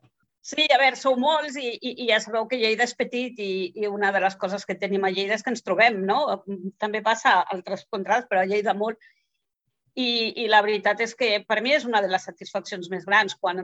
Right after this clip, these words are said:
quan, doncs, els passats estudiants es troben i t'expliquen i t'es-, i veus que, doncs, que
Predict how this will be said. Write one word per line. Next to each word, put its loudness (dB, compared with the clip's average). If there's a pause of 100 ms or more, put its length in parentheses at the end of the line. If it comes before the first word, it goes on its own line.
(120)
quan, -2 (320)
doncs, -10
els -16
passats -6
estudiants -2 (160)
es -10
troben 2
i -4
t'expliquen 0
i -2 (180)
t'es-, -6 (300)
i -6
veus 0
que, 2 (800)
doncs, -2
que -2